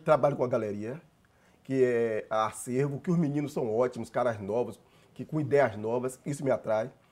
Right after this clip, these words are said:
E eu fico muito feliz deles também, é, abraçarem meu trabalho, né? E, então, eu acho assim: se você tem o que mostrar, você tem que mostrar.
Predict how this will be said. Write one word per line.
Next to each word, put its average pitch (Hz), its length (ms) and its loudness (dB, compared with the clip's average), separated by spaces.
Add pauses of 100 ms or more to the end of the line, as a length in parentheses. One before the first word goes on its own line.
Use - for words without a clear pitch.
(360)
E 123 800 -4
eu 127 80 0
fico 165 160 -8
muito 170 160 -4
feliz 139 280 0
deles 135 200 -6
também, 123 400 0 (180)
é, 117 280 2
abraçarem 127 420 4
meu 127 80 2
trabalho, 104 500 -2 (560)
né? 107 220 -8 (460)
E, 131 600 -4
então, 160 360 2
eu 190 120 2
acho - 140 0
assim: 127 260 -6 (240)
se - 280 -8
você 143 420 0
tem 147 460 -4 (180)
o 175 100 -4
que - 220 -6
mostrar, - 480 -2
você - 160 -16
tem 370 80 -6
que 370 60 -8
mostrar. 269 420 -10